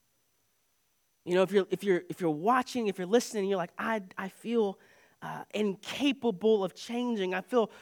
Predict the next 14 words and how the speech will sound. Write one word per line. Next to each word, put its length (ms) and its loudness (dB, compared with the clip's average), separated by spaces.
trapped 560 -2
by 260 0
habits 680 0
that 200 2
are, 80 4
that 120 4
are 80 2
chaining 600 0
me 140 0
down. 340 4
I 100 0
know 280 6
I 120 4
should 400 -2